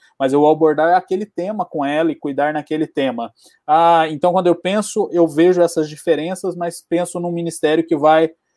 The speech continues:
ah, se entrelaçando e vai, ah, cruzando, né, um com o outro no meio do caminho, né? É difícil você desenvolver discipulado sem aconselhar o outro, e eu creio que seja difícil também desenvolver aconselhamento, muitas vezes sem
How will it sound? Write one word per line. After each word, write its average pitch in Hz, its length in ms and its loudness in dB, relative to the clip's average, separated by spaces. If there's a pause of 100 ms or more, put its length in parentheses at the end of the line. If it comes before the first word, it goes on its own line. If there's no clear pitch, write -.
(140)
ah, 147 180 4
se - 160 -6
entrelaçando 165 1200 2
e 127 120 -4
vai, 147 360 -2 (380)
ah, 147 320 4
cruzando, 156 760 2
né, 139 200 0
um 147 220 -4
com 156 180 -4
o 139 60 -4
outro 160 520 0
no 147 220 -6
meio 147 300 -2
do 151 80 -2
caminho, 143 640 -4
né? 135 320 -4
É 135 40 -8
difícil 220 640 -6 (280)
você 180 560 4
desenvolver 165 680 2
discipulado 160 640 0
sem 165 360 -6
aconselhar 143 680 -4
o 131 60 -4
outro, 190 560 0 (360)
e 180 300 4
eu 180 140 2
creio 175 400 0
que - 40 -20
seja 165 300 -4
difícil 175 540 -10
também 170 440 -4
desenvolver 151 440 -2
aconselhamento, 151 920 -2
muitas 160 360 -6
vezes 156 240 -4
sem 170 360 -6